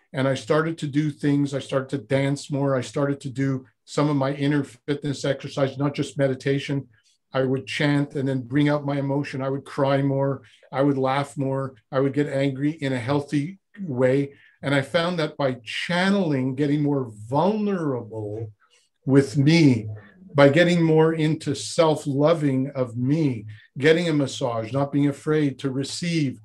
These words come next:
'cause I was so used to giving and not receiving. And I was afraid to hear positive things or to receive a hug. I started to consciously do things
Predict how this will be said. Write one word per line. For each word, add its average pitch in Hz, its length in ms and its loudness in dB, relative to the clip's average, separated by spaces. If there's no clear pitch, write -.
'cause 139 160 -4
I 147 60 2
was 139 200 -2
so 143 160 0
used 139 300 -2
to 143 80 -6
giving 123 560 -2
and 123 100 -6
not 139 220 -2
receiving. 123 640 -2
And 131 100 0
I 131 40 4
was 131 180 2
afraid 147 380 0
to 160 180 0
hear 185 480 4
positive 120 560 -4
things 107 420 -8
or 135 160 6
to 151 120 6
receive 156 460 6
a 143 100 6
hug. 110 380 0
I 139 80 2
started 151 440 2
to 135 60 -4
consciously 170 680 -2
do 147 200 0
things 139 500 -4